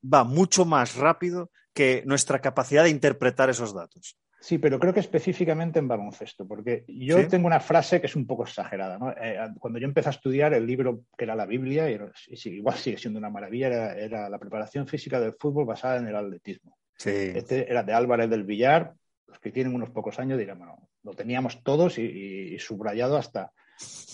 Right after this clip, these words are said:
Speaker 2: Y, bueno, se ha demostrado, gracias a, a gente como,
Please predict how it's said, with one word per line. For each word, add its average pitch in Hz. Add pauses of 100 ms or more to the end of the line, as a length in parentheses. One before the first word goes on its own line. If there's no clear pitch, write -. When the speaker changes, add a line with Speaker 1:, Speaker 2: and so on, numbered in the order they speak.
(340)
Speaker 2:
Y, 147
bueno, 165
se -
ha 143
demostrado, 147
gracias 120
a, 90
a -
gente 120
como, 95